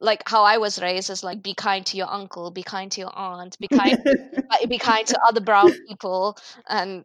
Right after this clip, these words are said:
Speaker 1: and it kind of stops somewhere. That kindness kind of stops at some limiting factor. It's not like
Speaker 2: Yes, it
Speaker 1: that,
Speaker 2: does.
Speaker 1: you know, it's not like that. It's like, teach your kids to be kind to everyone, you know, not,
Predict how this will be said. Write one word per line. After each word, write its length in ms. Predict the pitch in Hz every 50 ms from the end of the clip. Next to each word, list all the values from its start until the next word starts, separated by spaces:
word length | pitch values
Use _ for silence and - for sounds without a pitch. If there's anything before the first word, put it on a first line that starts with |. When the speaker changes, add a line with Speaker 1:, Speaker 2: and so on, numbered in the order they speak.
| _ -
Speaker 1:
and 120 | 226 220
it 100 | 233 -
kind 220 | - - 302 330 523 539
of 60 | -
stops 480 | - - - - 349 294 254 - -
somewhere. 480 | - - 240 196 185 190 180 175 180 185
That 200 | 180 220 220 -
kindness 420 | - 285 269 285 392 403 415 -
kind 240 | - - 294 262 269
of 60 | 254
stops 460 | - - - - 262 208 - - - 196
at 140 | 180 -
some 240 | - - 247 220 220 214
limiting 480 | 202 196 208 220 220 - - 202 185
factor. 480 | 190 - 226 - - - - - - - - - - - - - - - _
It's 180 | - - - -
not 200 | 269 269 - -
like 140 | 233 233 214
Speaker 2:
Yes, 100 | 214 -
it 40 | -
Speaker 1:
that, 180 | 254 214 208 208
Speaker 2:
does. 420 | 202 196 190 190 - - 233 285
Speaker 1:
you 60 | 240
know, 180 | 226 226 240 247 -
it's 180 | 233 - -
not 160 | 254 269 - - 196
like 220 | 214 202 208 208
that. 240 | 214 226 220 233 202
It's 160 | 220 - -
like, 160 | 226 208 202 - _
teach 420 | - - 254 262 - - - - - - - - - -
your 180 | 220 220 220
kids 600 | 220 - - 254 233 214 175 185 190 - - - -
to 120 | - 233
be 220 | 190 202 202 202 -
kind 540 | - - - 220 208 202 185 180 180 170 185 - _ _ - - - _ _ _
to 120 | - - - - _ -
everyone, 680 | 214 226 220 247 226 208 185 180 170 - 175 170 - - -
you 100 | 196 190
know, 340 | 180 185 190 208 220 214 214
not, 180 | 214 208 202